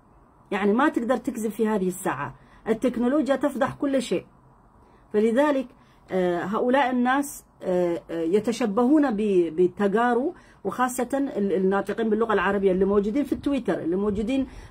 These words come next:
في كلاب هاوس، اللي موجودين في كل السوشيال ميديا. لا تصدقوهم، هؤلاء ليسوا من تيغراي، وإن كانوا من تيغراي فهم مع أبي أحمد، فهم، إحنا بالنسبة لنا فهم خونة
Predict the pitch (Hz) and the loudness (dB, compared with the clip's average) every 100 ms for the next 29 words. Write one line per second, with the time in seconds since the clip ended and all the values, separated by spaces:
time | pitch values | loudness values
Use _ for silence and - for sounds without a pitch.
0 | - 226 240 254 233 226 175 160 214 220 | -4 -2 2 4 4 4 2 2 0 2
1 | 226 214 226 262 254 240 349 311 247 247 | 2 0 -2 -2 -4 2 4 4 2 -2
2 | 226 226 214 240 226 277 311 - - - | -2 0 0 0 -2 -2 -4 -8 -14 -4
3 | 196 233 262 247 240 202 190 208 208 190 | 4 4 4 -2 -4 -2 0 2 2 2
4 | 180 190 196 226 247 208 220 240 - 226 | 2 0 0 2 2 2 -2 -2 -4 -4
5 | 220 202 175 170 151 - - - 196 247 | -4 -2 -2 -2 -4 -10 -20 0 2 4
6 | 240 294 330 320 285 - 208 214 214 214 | 4 6 8 6 2 -2 -2 -2 -2 -2
7 | 226 254 - - 185 196 196 220 208 170 | -4 -4 -8 -6 -2 0 0 0 0 -2
8 | - 165 - - _ _ _ - 240 254 | -2 -4 -4 -14 _ _ _ 0 2 2
9 | 233 240 202 226 247 233 254 269 - 240 | 2 0 2 0 0 -2 0 -2 0 0
10 | - 240 196 165 135 | 2 4 4 4 0